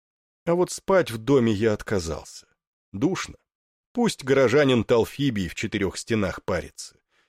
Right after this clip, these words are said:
А мне на сене куда как вольготнее. И токийская глушь приучила. Опять же, взбредёт, к примеру, хозяйской дочке-внучке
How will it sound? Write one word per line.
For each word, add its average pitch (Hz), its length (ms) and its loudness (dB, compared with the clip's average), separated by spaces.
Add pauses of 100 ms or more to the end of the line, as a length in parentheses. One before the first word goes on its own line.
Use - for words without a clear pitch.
(320)
А 156 100 0
мне 220 200 2
на 131 140 4
сене 110 420 0
куда - 340 -4
как - 240 -10
вольготнее. 85 680 -6 (720)
И 123 80 -4
токийская 117 720 0
глушь 104 320 -6
приучила. - 580 -10 (800)
Опять 175 400 -2
же, 214 220 0
взбредёт, 170 540 -4
к - 120 -16
примеру, 160 420 4
хозяйской 120 680 -2
дочке-внучке 127 840 -2